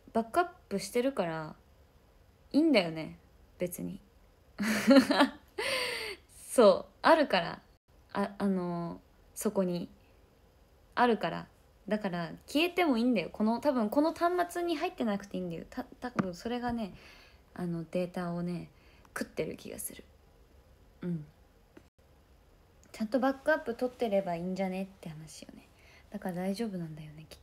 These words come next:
と。消すか。消そうって思ってる。百単位で消すときは消していきます。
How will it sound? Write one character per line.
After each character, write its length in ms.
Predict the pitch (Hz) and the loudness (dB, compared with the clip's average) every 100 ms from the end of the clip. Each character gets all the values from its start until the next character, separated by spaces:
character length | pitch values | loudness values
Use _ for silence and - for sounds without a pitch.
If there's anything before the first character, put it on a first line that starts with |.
| - | -18
と。 80 | 220 - - _ - - - - - - - - - - | -20 -20 -20 _ -20 -20 -20 -20 -20 -20 -20 -20 -20 -18
消 140 | 196 | -14
す 160 | - - | -12 -8
か。 160 | 208 - _ _ _ - - - - - | -8 -10 _ _ _ -20 -20 -20 -20 -20
消 160 | - 190 | -12 -10
そ 180 | - 254 | 0 0
う 40 | |
っ 20 | |
て 160 | 262 170 | 0 -4
思 140 | 175 | -2
っ 40 | 190 | -4
て 180 | - - | -4 -6
る。 140 | - - _ - _ _ _ _ _ - _ _ _ _ - - - _ _ - - - - _ - - _ - - - - - - - - | -6 -20 _ -20 _ _ _ _ _ -20 _ _ _ _ -20 -20 -20 _ _ -20 -20 -20 -20 _ -20 -20 _ -20 -20 -20 -20 -20 -20 -20 -18
百 320 | - 233 - | -6 -6 0
単 240 | 370 339 | 4 4
位 20 | |
で 80 | 208 | 4
消 140 | 196 190 | -2 -6
す 80 | |
と 80 | 202 | -8
き 100 | 202 | -4
は 80 | 180 | -4
消 140 | 175 | -4
し 60 | 170 | -10
て 120 | - | -6
い 140 | 175 165 | -6 -8
き 160 | - | -8
ま 180 | 170 165 | -8 -10
す。 180 | - | -12